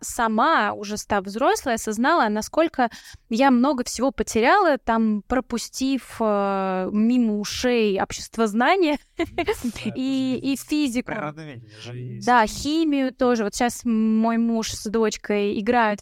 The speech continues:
Speaker 1: в, во всякие химические опыты, им это всё здорово, классно, интересно и понятно, а для меня это просто магия. <laughs>
Speaker 2: Алина, ты говорила, что ты гуманитарий.
Speaker 1: Да.
Speaker 2: Да? А вот, э, какие-то,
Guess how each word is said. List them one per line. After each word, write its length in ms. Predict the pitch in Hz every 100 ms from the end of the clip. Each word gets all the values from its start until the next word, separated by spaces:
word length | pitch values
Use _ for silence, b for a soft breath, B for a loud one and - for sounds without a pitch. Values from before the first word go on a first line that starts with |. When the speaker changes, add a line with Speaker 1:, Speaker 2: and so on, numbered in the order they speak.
| _
Speaker 1:
в, 80 | -
во 100 | 220
всякие 300 | - 220 -
химические 460 | 226 220 - - 202
опыты, 580 | 269 415 349 - 226 196 B B B B
им 160 | 247 262
это 140 | 247
всё 240 | 247 - 233
здорово, 420 | 196 269 285 220
классно, 380 | - 233 233 226
интересно 400 | 208 226 233 226
и 40 |
понятно, 540 | - 202 220 359 262 190
а 40 |
для 140 | 170 175
меня 240 | 180 233
это 120 | 262
просто 500 | - 185 214 - - 170
магия. 1000 | 165 170 185 165 160 - 170 - 277 220
<laughs> 2750 | 254 311 - 311 - 403 - 311 480 - 311 587 330 508 311 - 427 427 359 285 285 - 294 - 285 - -
Speaker 2:
Алина, 260 | 120 131 123
ты 80 |
говорила, 400 | 127 131 139 135
что 460 | 120 - 123 123 120
ты 240 | 123 131
гуманитарий. 800 | 123 117 117 120 120 147 160 120 - _
Speaker 1:
Да. 280 | 202 214 202
Speaker 2:
Да? 200 | 117 135 _
А 280 | 117 120 120
вот, 180 | 123 120
э, 340 | 123 117 113 113
какие-то, 600 | - 120 143 123 123 113